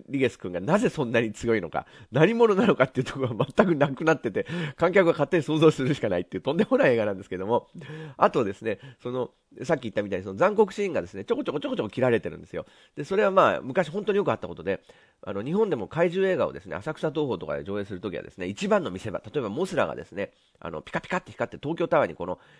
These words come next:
えー、眉で巻きついて、モスラがそこからですね、えー、孵化して、孵化すっていうのかな、あれ、なんていうのかな、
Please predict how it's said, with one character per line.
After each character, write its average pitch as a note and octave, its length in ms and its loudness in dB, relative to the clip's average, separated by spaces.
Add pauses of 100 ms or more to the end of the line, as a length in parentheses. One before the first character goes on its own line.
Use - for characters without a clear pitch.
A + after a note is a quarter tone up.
(140)
え E2+ 300 -2
ー、 - 20 -8
眉 D3 200 2
で F#2 80 -2
巻 E2 240 -8
き - 0 -
つ D3 120 -6
い A#2 80 -4
て、 - 240 0 (320)
モ - 100 -6
ス D#3+ 80 -2
ラ A2 60 0
が E2 60 -2
そ F2+ 120 -12
こ - 60 -20
か C3+ 80 0
ら B2+ 60 0
で F2 80 -8
す - 80 -20
ね、 D#2 160 -10 (220)
え E2 240 -4
ー、 - 40 -18
孵 - 40 -18
化 F#3+ 160 4
し - 80 -10
て、 - 220 -6 (220)
孵 - 40 -20
化 D3+ 120 -6
す A2+ 120 -12
っ - 20 -12
て - 180 -20
い - 20 -12
う - 20 -10
の B1+ 60 -12
か F2 80 -4
な、 G#2+ 100 0
あ D#2+ 40 2
れ、 D2+ 60 -2
な G2+ 120 -2
ん - 20 -4
て F2 80 -12
い - 20 -12
う - 20 -12
の C#2+ 60 -10
か E2+ 60 -8
な、 - 60 -20